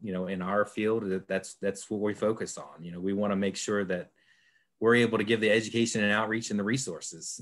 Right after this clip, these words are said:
that folks have to, to just make better decisions. And, you know, when you make better decisions for, for conservation, it usually has a lot of, a lot of co-benefits.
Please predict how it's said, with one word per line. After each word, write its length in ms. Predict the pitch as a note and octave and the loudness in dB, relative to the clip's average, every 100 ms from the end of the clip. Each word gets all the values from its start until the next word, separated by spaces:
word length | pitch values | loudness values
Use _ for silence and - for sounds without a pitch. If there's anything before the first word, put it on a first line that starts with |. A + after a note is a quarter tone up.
| - | -6
that 280 | G2+ F#2 - | -4 -4 -2
folks 240 | G2+ F#2+ | -2 0
have 280 | G#2 G2+ F#2 - | 0 0 0 -2
to, 260 | F#2 F2+ | 0 -2
to 160 | F2 F#2 | -4 -8
just 260 | F#2+ F#2+ G#2 | -6 -4 -2
make 220 | G2+ F2 | -2 0
better 180 | G2 F#2+ | 0 -2
decisions. 640 | F#2+ - G#2+ C3 B2+ G2+ | -4 -6 -4 -2 -2 -2
And, 260 | F2+ F2+ - | -4 -6 -8
you 140 | G2 F#2+ | -6 -4
know, 80 | |
when 160 | F#2 G#2 | -2 0
you 80 | G2+ | 0
make 200 | A2+ G2 | 0 0
better 200 | G#2 G2 | -2 -2
decisions 520 | F#2+ - G#2 G2+ G2 | -6 -6 -2 -2 -4
for, 380 | - F#2+ F#2 E2 | -4 -4 -4 -6
for 440 | - F#2+ F#2 F2+ - - | -4 -2 -2 -4 -8 -8
conservation, 600 | G2+ - F#2+ G2+ - G2 | -6 -4 -2 -2 -2 -4
it 120 | F2 | -4
usually 520 | F#2+ G#2 G2+ F#2+ F2+ _ _ _ _ _ - | -4 -6 -4 -4 -6 _ _ _ _ _ -4
has 220 | G#2 F#2+ | -2 0
a 40 | |
lot 380 | F#2 F#2+ F2+ - | 0 2 0 -2
of, 360 | F#2 E2+ F2 - - _ _ _ _ _ _ _ _ _ _ _ _ _ _ _ _ - | -10 -14 -16 -20 -20 _ _ _ _ _ _ _ _ _ _ _ _ _ _ _ _ -8
a 80 | G2+ | 0
lot 200 | G2+ F#2+ | 0 0
of 60 | |
co-benefits. 800 | - F#2+ F2 E2 - - - - | -2 -4 -4 -10 -12 -18 -18 -20